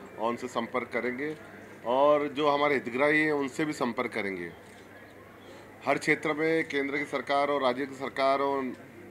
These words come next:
नगर निगम हो, हमने बहुत सारे काम किए हैं। और एक समय था जब कांग्रेस की सरकार थी, प्रदेश में क्या स्थिति थी, देश में क्या स्थिति थी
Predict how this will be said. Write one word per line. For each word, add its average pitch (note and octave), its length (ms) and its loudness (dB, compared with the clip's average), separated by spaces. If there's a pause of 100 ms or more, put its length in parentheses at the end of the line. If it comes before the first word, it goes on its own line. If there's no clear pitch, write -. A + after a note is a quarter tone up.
नगर A#2 240 0
निगम C3+ 300 0
हो, C3+ 220 2
हमने C3 260 -2
बहुत B2 220 2
सारे C#3 260 0
काम B2+ 320 2
किए B2+ 320 0
हैं। G2 320 -6 (640)
और C3+ 580 2 (680)
एक C#3 160 -2
समय C#3 300 0
था D3 220 4
जब C#3+ 120 -2
कांग्रेस C3 440 0
की C#3 100 -8
सरकार C3 400 0
थी, C3 160 -6
प्रदेश B2 400 -4
में C3+ 80 -2
क्या C3 260 0
स्थिति B2+ 280 -8
थी, C3+ 180 -6
देश B2+ 320 0
में C3 100 -6
क्या C3 240 0
स्थिति B2+ 300 -10
थी C3+ 340 -4